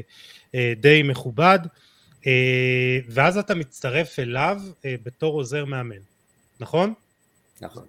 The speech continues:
Speaker 1: זה בעצם משרת האימון הראשונה שלך.
Speaker 2: זה נכון, ב-, בוא נגיד סוף, אה, אלפיים ואחד עשרה, אמצע, סוף אלפיים ואחד עשרה עד, אה, עד אלפיים ושלוש עשרה, אני עובד עם דודו דהן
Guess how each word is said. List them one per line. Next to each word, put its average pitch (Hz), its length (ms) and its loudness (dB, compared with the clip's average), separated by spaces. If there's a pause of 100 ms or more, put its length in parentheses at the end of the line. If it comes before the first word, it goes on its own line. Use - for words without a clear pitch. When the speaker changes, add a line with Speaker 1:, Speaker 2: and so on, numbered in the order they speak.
(100)
Speaker 1:
זה 135 120 -10
בעצם 196 480 0
משרת 190 460 -6
האימון 196 460 -6
הראשונה 180 1400 -8
שלך. 151 300 -8 (1300)
Speaker 2:
זה 123 120 -2
נכון, 101 380 -2
ב-, 101 1000 -2 (160)
בוא 104 100 -4
נגיד 113 260 -2
סוף, 120 480 -4
אה, 101 500 0 (1300)
אלפיים 107 440 -2
ואחד 107 360 0
עשרה, 113 520 0
אמצע, 107 520 -2
סוף 104 240 -10
אלפיים 107 320 -4
ואחד 107 280 -6
עשרה 98 340 -4
עד, 98 180 -6
אה, 95 220 -6 (840)
עד 98 160 -6
אלפיים 104 340 -2
ושלוש 113 300 -6
עשרה, 123 260 -2
אני 104 120 0
עובד 110 220 0
עם 107 120 -2
דודו 110 200 -2
דהן 101 300 0